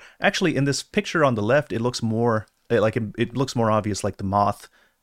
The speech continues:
uh, parallels that you're drawing. It's, it's not as clear in the picture on the right,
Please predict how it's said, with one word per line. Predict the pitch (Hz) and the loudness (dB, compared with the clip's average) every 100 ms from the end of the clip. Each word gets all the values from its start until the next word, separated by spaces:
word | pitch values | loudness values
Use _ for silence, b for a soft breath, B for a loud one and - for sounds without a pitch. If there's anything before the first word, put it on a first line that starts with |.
| - | -2
uh, | 107 101 | 0 0
parallels | - 113 101 101 101 | 2 2 4 2 -2
that | 104 - | -4 -4
you're | |
drawing. | 98 104 95 92 92 101 | -4 -2 -2 -2 -6 -6
It's, | 113 - | -6 -4
it's | 110 135 | -4 0
not | 135 | 0
as | 127 135 - | 2 2 0
clear | - 135 | -4 -2
in | 135 120 | -2 -2
the | 107 | -4
picture | 120 - 117 | -6 -4 -2
on | 104 | -2
the | 90 | -2
right, | 98 113 151 | -2 -2 -4